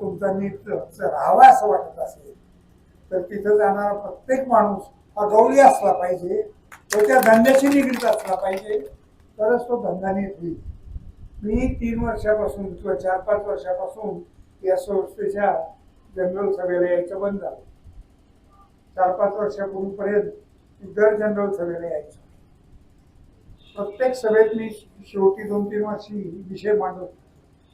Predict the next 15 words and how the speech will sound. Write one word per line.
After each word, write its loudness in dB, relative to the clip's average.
की -4
गवळ्यांचा 2
पगार 0
जो -2
आहे, -2
तो -2
पगार 0
जो -2
आहे -2
त्याला 0
जो -6
एक -4
सुग्रास -2
लागतो, -6
एखाद्याच्या, -4